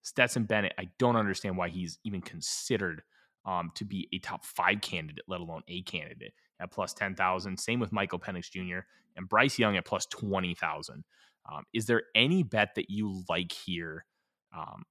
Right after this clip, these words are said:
or i-, is it just something that you should stay away from 'cause you're not gonna get your return back?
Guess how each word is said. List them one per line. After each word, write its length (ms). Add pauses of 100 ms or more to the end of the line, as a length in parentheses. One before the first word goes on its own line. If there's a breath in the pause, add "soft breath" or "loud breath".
or 380
i-, 140
is 180
it 60
just 220
something 280
that 80
you 100
should 200 (260)
stay 220
away 220
from 220
'cause 180
you're 80
not 300
gonna 180
get 200
your 140
return 380
back? 380